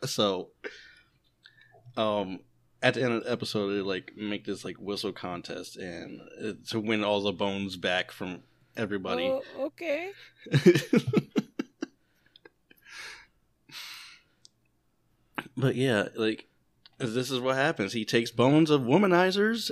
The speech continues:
Speaker 1: and drunk people and he just puts them in a sack. <clears throat> And if you hear him whistling, don't be around to hear him whistling anymore. I don't know. Um, but yeah, I don't know. It, like, this, it, it was just a, a, a,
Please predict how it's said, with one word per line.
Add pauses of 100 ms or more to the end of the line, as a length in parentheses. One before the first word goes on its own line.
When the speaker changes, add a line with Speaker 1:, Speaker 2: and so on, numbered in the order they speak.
Speaker 1:
and
drunk
people
and
he
just
puts
them
in
a
sack. (400)
<clears throat> (180)
And
if
you
hear
him
whistling, (280)
don't (160)
be
around
to
hear
him
whistling
anymore. (1500)
I
don't
know. (260)
Um, (480)
but
yeah, (140)
I
don't
know.
It,
like,
this, (300)
it,
it
was
just
a,
a, (340)
a,